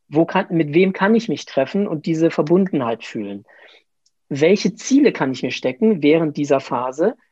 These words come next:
die ich erreichen kann oder wo ich eine Challenge für mich habe? Und über welche Dinge habe ich denn die Kontrolle? Wo kann ich in meinem Alltag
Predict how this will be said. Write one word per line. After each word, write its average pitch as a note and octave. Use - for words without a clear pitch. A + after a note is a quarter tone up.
die F#3+
ich -
erreichen C#3+
kann A#3+
oder D3
wo D#3
ich F3
eine F3
Challenge G3+
für -
mich A2+
habe? G#2
Und G3
über D#3
welche G3
Dinge F#3
habe G#3+
ich G3+
denn C3+
die B2
Kontrolle? A2
Wo C#3
kann D#3+
ich G#3
in C#3
meinem G3
Alltag E3+